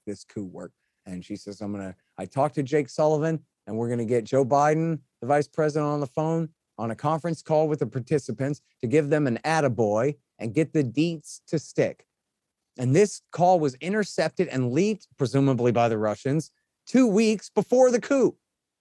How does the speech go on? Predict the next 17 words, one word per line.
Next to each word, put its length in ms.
And 100
then 120
they 100
did 200
the 60
coup 220
anyway. 480
And 100
so 80
we 160
just 180
know 280
it's 80
just 160
a 120
hundred 200
percent 340